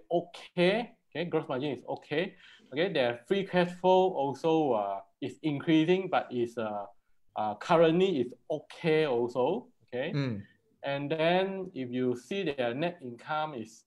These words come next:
Speaker 1: uh, yeah, I think you see the ratio better in terms of percentage. Okay, if you see the net margin percentage, right, it's actually single digit only. Okay, single
Speaker 2: Oh,
Speaker 1: digit.
Speaker 2: the net margin is
Speaker 1: I think
Speaker 2: six percent.
Speaker 1: I think everybody will not be surprised because,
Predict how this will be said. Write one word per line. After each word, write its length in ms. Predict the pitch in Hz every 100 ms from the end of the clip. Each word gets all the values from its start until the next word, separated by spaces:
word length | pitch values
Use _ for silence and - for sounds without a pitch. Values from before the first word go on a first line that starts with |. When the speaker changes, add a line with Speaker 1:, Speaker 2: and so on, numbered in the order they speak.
| _ _ _
Speaker 1:
uh, 520 | 110 110 107 104 104 107 - _ _ _
yeah, 200 | 127 117
I 60 | 113
think 240 | 151 175
you 100 | 117
see 160 | 110 170
the 300 | 131 101 95
ratio 420 | 110 120 - 139
better 380 | 135 135 123 120
in 100 | 101
terms 160 | 123 107
of 40 |
percentage. 500 | 98 104 101 101 104 - -
Okay, 260 | 110 175 - - - -
if 120 | 131
you 100 | 131
see 120 | 165
the 120 | 214 139
net 160 | 180
margin 300 | 139 127 160
percentage, 500 | 151 123 123 143 139
right, 180 | 127 107
it's 140 | 127 180
actually 240 | 175 226
single 360 | 226 156 147 156
digit 340 | 123 131 139
only. 240 | 104 104 - _ _ _ _ _ _
Okay, 280 | 117 117 156
single 240 | - 147 170
Speaker 2:
Oh, 140 | 135
Speaker 1:
digit. 140 | 131 113
Speaker 2:
the 0 |
net 180 | 139 127
margin 320 | 127 123 131
is 160 | 107
Speaker 1:
I 120 | 151 175
think 280 | 247 262
Speaker 2:
six 20 | 220
percent. 500 | 117 - 113 101 - _ - - -
Speaker 1:
I 80 | 165
think 200 | 247 190
everybody 440 | 185 185 185 208
will 160 | 151 131
not 300 | 170 175 127
be 360 | 113 107 104
surprised 600 | - 120 - 143 135 127
because, 340 | 123 123 170